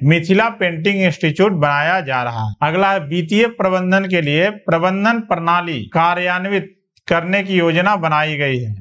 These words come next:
यह दो हज़ार बाईस तेईस के लिए बनाई गई है। सही उत्तर है ऑप्शन बी, दो हज़ार बाईस और तेईस। अगला, सरकार का समर्थन करने और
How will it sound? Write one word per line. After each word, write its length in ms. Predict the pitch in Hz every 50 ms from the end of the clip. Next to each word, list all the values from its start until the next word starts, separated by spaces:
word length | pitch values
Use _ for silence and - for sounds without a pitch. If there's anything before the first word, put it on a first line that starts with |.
| -
यह 320 | 147 160 175 185 202 226 226
दो 200 | 175 147 170 175
हज़ार 280 | 180 185 196 214 214
बाईस 500 | 190 147 139 151 165 185 214 208 202 - -
तेईस 260 | 190 175 165 156 160
के 120 | - 170 165
लिए 180 | 160 165 170
बनाई 360 | 151 151 151 147 143 139 135
गई 220 | 123 123 120 113 110
है। 180 | 107 101 101 -
सही 320 | - - 180 185 196 202 202
उत्तर 280 | 202 202 214 196 190
है 100 | 202 220
ऑप्शन 460 | 208 190 180 170 - - 196 185 180
बी, 140 | 175 202 226
दो 160 | 208 165 170
हज़ार 320 | 160 160 170 180 196 220 202
बाईस 500 | 151 131 147 147 160 190 214 202 208 -
और 160 | 180 180 165
तेईस। 580 | 156 - - 147 135 120 107 107 - - - -
अगला, 320 | 139 147 165 185 202 214 220
सरकार 600 | - - - 180 175 180 - 190 185 190 208 214
का 160 | 208 214 202
समर्थन 580 | 196 - 190 175 170 175 170 165 165 196 202 202
करने 440 | 196 196 180 170 165 180 185 165
और 460 | 151 160 165 160 143 131 110 - _